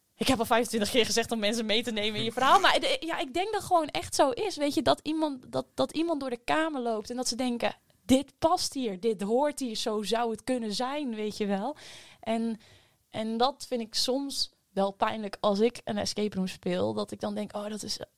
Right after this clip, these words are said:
dat is toch helemaal niet uit dat tijdperk. Oh, waarom staat dat hier?" En dat zijn van die kleine dingen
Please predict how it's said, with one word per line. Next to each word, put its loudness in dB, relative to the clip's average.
dat -8
is -2
toch -8
helemaal -6
niet -6
uit -6
dat -6
tijdperk. -12
Oh, -14
waarom -6
staat 2
dat -2
hier?" 0
En -6
dat 0
zijn -4
van -6
die -12
kleine 2
dingen -2